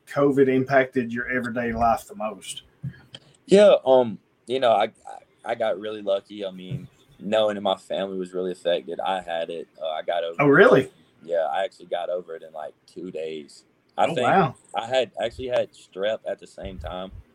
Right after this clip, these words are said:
Speaker 2: and I think I'd have been as-, asymptomatic for covid because I went and got tested 'cause of the strep, and I came up positive for that. But, um,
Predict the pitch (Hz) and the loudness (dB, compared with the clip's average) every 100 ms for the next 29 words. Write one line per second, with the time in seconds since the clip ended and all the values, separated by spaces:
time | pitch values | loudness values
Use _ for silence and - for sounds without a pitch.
0 | _ _ _ - 110 107 - 120 117 110 | _ _ _ -12 -8 -6 -4 -4 0 0
1 | 104 107 87 101 101 _ - 104 - 107 | -2 -6 -6 -6 -8 _ -10 -10 -8 -14
2 | 95 92 90 87 - 87 - 90 92 87 | -12 -6 -4 -6 -8 -14 -4 -2 -2 -6
3 | 82 _ _ _ - 92 87 90 107 113 | -12 _ _ _ -8 -4 -2 0 0 -2
4 | 104 98 - 101 - 90 - 90 80 - | 0 -2 0 -4 -4 -12 -12 -10 -12 -12
5 | - 92 98 _ _ _ _ _ _ _ | -2 0 0 _ _ _ _ _ _ _
6 | - 101 92 90 _ _ _ _ _ - | -8 -6 -4 -6 _ _ _ _ _ -2
7 | 101 104 110 90 - 90 92 82 80 64 | -2 -2 -4 -4 0 0 0 -6 -14 -6
8 | 82 82 - _ _ _ 92 101 101 101 | -2 -2 -4 _ _ _ -10 0 2 2
9 | - 101 101 95 90 | -2 -8 -8 -8 -12